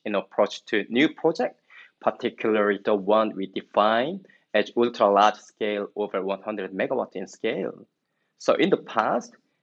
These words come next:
E P C contractor would specify product for deployment based almost exclusively on price. Over the past two years, we have seen a distinct shift away from this approach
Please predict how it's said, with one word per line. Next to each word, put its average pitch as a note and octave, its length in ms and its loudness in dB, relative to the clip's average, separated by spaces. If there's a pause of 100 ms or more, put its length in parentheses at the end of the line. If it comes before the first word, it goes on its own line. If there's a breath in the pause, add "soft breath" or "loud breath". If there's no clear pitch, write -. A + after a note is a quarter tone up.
E D3+ 200 2
P C3 120 2
C B2+ 240 0
contractor A2+ 720 0
would G#2 280 -4
specify - 540 -2
product A#3 540 -2 (160)
for G#2 240 -2
deployment G#2 840 0
based G#2 400 0 (540 soft breath)
almost D3 500 4
exclusively G#2+ 920 -4
on F#2 120 -6
price. A#2+ 540 -6 (720 soft breath)
Over E3 260 4
the B2 120 0
past G#2+ 460 -2
two A#2+ 140 -4
years, G2+ 420 -2 (200)
we B2 180 -2
have A#2+ 160 -4
seen G#2+ 540 -6 (260 soft breath)
a G#2+ 140 0
distinct C#3 500 -2
shift - 400 -6
away G#2 360 4
from G#2 300 -4
this G#2 220 -2
approach - 460 -6